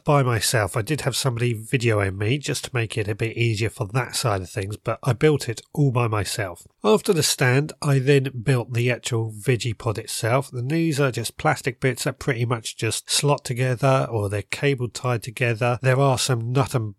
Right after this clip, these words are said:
bolts that slide through in places. The, the nuts themselves are wing nuts, so you twist them by hand. Very, very easy. No tools required to build that side of things.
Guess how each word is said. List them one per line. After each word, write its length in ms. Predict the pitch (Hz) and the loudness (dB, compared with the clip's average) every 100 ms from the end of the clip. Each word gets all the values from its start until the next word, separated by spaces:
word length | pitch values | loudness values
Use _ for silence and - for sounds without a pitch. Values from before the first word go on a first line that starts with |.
| _ | _
bolts 420 | 113 127 143 - | 4 4 2 -2
that 120 | 131 | 0
slide 400 | - - 123 120 | 0 4 4 4
through 260 | - 123 120 | 2 4 4
in 100 | 113 | 0
places. 640 | - 123 120 - 139 151 | 0 0 2 2 2 2
The, 260 | 135 120 120 | 0 2 0
the 280 | - 127 131 | -2 2 4
nuts 260 | 127 151 - | 4 0 0
themselves 420 | 123 - 131 110 | 0 2 2 4
are 220 | 123 120 | 4 4
wing 420 | 110 123 135 120 - _ _ | 4 4 4 2 -4 _ _
nuts, 560 | 160 120 147 - - - | 0 4 4 2 -6 -4
so 180 | - - | -2 2
you 160 | 117 113 | 2 2
twist 300 | - 139 - | 2 0 0
them 120 | 117 | -2
by 160 | 110 104 | -2 -4
hand. 520 | - 107 98 117 127 _ 117 | -4 -4 -2 -4 -6 _ 0
Very, 320 | 127 117 110 | 2 4 2
very 280 | 110 110 101 | 2 0 0
easy. 520 | 101 98 98 151 147 _ - | -2 -2 2 0 0 _ 0
No 280 | 165 196 190 | 4 4 2
tools 440 | - 170 156 - | 0 0 0 -2
required 480 | 135 - 139 131 120 | -8 -2 0 0 -2
to 60 | 120 | -2
build 360 | 120 120 113 - | 0 2 0 -4
that 300 | 131 123 - | 0 0 0
side 280 | - 117 110 | -2 0 0
of 80 | 107 | -2
things. 520 | - 139 92 90 - | 0 0 0 -12 -14